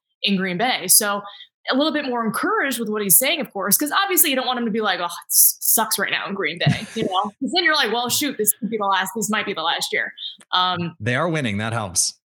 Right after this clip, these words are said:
Speaker 1: That's true. That's, so yeah, maybe his tune would be different if they were one and six, right? Um, but with what he's saying right now, you can tell, you can tell he's having fun.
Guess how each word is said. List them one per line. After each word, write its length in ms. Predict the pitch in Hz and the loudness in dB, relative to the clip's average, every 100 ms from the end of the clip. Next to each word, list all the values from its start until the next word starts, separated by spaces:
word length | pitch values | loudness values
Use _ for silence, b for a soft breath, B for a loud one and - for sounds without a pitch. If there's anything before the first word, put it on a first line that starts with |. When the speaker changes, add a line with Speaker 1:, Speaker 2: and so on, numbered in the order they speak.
| - | 0
Speaker 1:
That's 380 | 254 262 269 - | 2 4 4 2
true. 240 | 370 202 | 2 0
That's, 220 | 190 - | -2 2
so 180 | - 269 | 2 2
yeah, 160 | 302 311 | 0 0
maybe 220 | 220 262 | 0 0
his 140 | 294 - | -2 -2
tune 180 | 302 311 | -4 -4
would 100 | 262 | -2
be 80 | |
different 320 | 269 285 294 214 | 0 0 0 -2
if 80 | |
they 100 | 202 | -2
were 160 | 202 196 | -4 -2
one 180 | 202 220 | -2 0
and 120 | 233 | 2
six, 500 | - - - - - | 2 2 2 2 2
right? 260 | 202 196 240 - _ _ 196 | 0 0 -2 -8 _ _ 0
Um, 460 | 202 196 196 196 - _ _ _ _ _ | 0 0 -4 -6 -8 _ _ _ _ _
but 520 | 220 170 294 220 208 208 | -4 2 4 4 2 -2
with 200 | 214 220 | -2 -2
what 100 | 247 | 0
he's 220 | 226 - | 4 4
saying 180 | 254 233 | 4 0
right 140 | 208 | 0
now, 100 | 226 | 0
you 80 | 247 | -2
can 80 | 196 | -2
tell, 180 | 240 | -2
you 100 | 226 | -2
can 100 | 208 | -4
tell 140 | 214 240 | -2 0
he's 140 | 220 | 0
having 280 | 208 220 190 | 0 -2 -4
fun. 360 | - 185 233 | -2 0 0